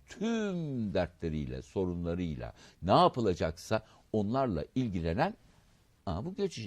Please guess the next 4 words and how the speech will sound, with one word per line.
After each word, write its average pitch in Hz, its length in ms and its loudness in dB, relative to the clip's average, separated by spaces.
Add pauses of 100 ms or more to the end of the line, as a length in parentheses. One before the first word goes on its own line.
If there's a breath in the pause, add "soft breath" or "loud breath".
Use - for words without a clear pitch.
(140)
e, 95 340 4
idaresi. 76 600 -2 (220 soft breath)
Nereye 175 240 2
soracaksınız? 110 760 -4